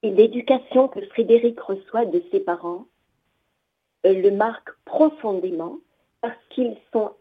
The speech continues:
inlassablement des serviteurs de Dieu et des pauvres. « C'est sur les genoux de maman que j'ai appris votre crainte, Seigneur, et dans ses regards, votre amour. »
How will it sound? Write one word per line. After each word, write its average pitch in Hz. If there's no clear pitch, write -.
inlassablement 220
des 226
serviteurs 214
de 202
Dieu 208
et 214
des 202
pauvres. « 185
C'est 220
sur 233
les 208
genoux 254
de 185
maman 208
que 214
j'ai -
appris 202
votre 214
crainte, 196
Seigneur, 175
et 220
dans 180
ses 196
regards, 196
votre 220
amour. » 190